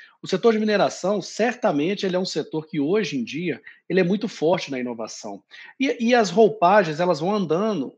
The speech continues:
e mudando um pouco ao longo do tempo. Então, é um setor que, quando era muito forte falar sobre P e D, desenvolvimento, é um dos setores que mais investem em P e D. Quando você hoje vai falar sobre inovação, inovação aberta, tem alguns setores que são mais,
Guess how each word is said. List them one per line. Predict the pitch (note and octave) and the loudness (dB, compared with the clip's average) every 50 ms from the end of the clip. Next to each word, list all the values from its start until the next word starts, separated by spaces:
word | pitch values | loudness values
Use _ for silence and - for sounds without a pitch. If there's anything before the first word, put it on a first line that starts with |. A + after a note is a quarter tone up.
| _ | _
e | C#3 C#3+ | -6 -4
mudando | D3+ D#3+ D3+ A#2+ A2 C3+ C#3+ C#3+ C3 | -4 -2 -4 -4 -2 -4 -2 -2 -2
um | A#2+ | -4
pouco | A#2 - C3+ C#3 C#3 C#3+ | -6 -4 -4 -4 -2 0
ao | F#3 E3+ | 0 0
longo | D#3+ E3 F3 F3 F#3 | 0 -2 -4 -4 -6
do | F3+ G#3+ | -8 -8
tempo. | - _ C#3 B2+ A#2+ A#2+ - | -8 _ -6 -6 -6 -6 -6
Então, | - F3 | -6 -4
é | A3+ | -4
um | C#4+ C4+ | -4 -4
setor | - - D3+ C#3 - - F3+ G3 E3 | -4 -6 -8 -8 -6 -2 -2 -2 -2
que, | - - - | -2 -6 -10
quando | - E3+ G3 G#3 F3+ E3 C3 G#2+ - _ _ - - _ _ | -8 -6 -6 -4 -4 -4 -6 -6 -8 _ _ -20 -20 _ _
era | - C3+ C#3 C3+ | -2 0 0 2
muito | C#3+ E3+ A3+ A#3 - F3+ | 2 0 0 -2 -2 -8
forte | - - - D3+ D3+ D3 - - - | -12 -4 0 0 0 0 0 -4 -4
falar | - D#3 C3 B2 C3+ C#3+ C3 | 0 0 2 4 4 2 2
sobre | - C3+ A#2+ A#2+ - _ _ | 0 -4 -10 -10 -14 _ _
P | - E3 D3+ | 0 0 2
e | C3+ A#2 | 0 -2
D, | G#2 G#2+ A2+ C#3 D3+ D#3 C#3 | -4 -4 -2 0 0 0 0
desenvolvimento, | - - B2+ A#2+ B2+ B2 A2+ - A2 A2 B2+ D#3 F#3+ E3+ - _ - - - _ _ | -2 -6 -6 -4 -4 -4 -6 -6 -8 -8 -6 -4 -4 -6 -6 _ -16 -20 -20 _ _
é | F4+ | -8
um | D4+ | -6
dos | - | -6
setores | G#3+ - G3+ G3+ F#3+ - | -4 0 0 0 0 0
que | - D3+ | -4 -4
mais | C3+ C#3 D3+ E3 E3+ D3+ | -2 -2 0 0 0 -2
investem | C#3+ B2 A2+ B2 B2+ C3+ B2 - B2+ B2 A#2 | -4 -6 -6 -6 -6 -6 -8 -8 -8 -10 -10
em | |
P | A#2 _ A#2+ | -10 _ -12
e | A2 G#2 G2 | -12 -12 -14
D. | F#2+ A2 A2+ A2 G#2 - _ _ - - - - - _ _ _ | -12 -10 -10 -10 -10 -10 _ _ -20 -20 -20 -20 -20 _ _ _
Quando | D#3 E3 F#3 | -2 -2 0
você | F3+ G3+ F#3+ - G#3 G3 | 0 -2 0 4 4 4
hoje | F3+ F#3 G3 F#3+ E3 | 6 6 6 4 4
vai | D3+ E3 F3 | 2 0 0
falar | E3 - E3+ D3 C#3 D3 D3 C#3 | 0 2 2 2 4 4 2 2
sobre | - - C3+ C3 C3+ | 0 -2 -4 -2 -2
inovação, | B2+ B2+ C#3 C3+ C3 A2+ F#2+ - - - A#2+ A#2+ C3 C3 A#2 A2 | -2 -2 -2 -2 -2 -4 -6 -6 -10 -12 -10 -8 -6 -6 -4 -4
inovação | A2+ C3 B2+ C3 A2+ - - C3 | -4 -2 -2 -2 -4 -4 -6 -6
aberta, | B2 A2+ F2+ F#2 G#2+ B2 B2 A2+ A2 | -6 -6 -6 -6 -6 -6 -6 -8 -8
tem | - C#3+ A#2+ | -8 -8 -8
alguns | A2+ A#2+ C3+ C3+ - | -6 -6 -8 -8 -8
setores | - B2+ - _ B2+ C3 C#3 C3+ - | -8 -10 -10 _ -4 -4 -4 -4 -6
que | - - | -10 -14
são | - - C3 B2+ | -12 -8 -6 -6
mais, | A#2+ A#2+ B2+ B2+ A#2+ G#2+ - - - | -4 -4 -4 -4 -4 -6 -8 -12 -18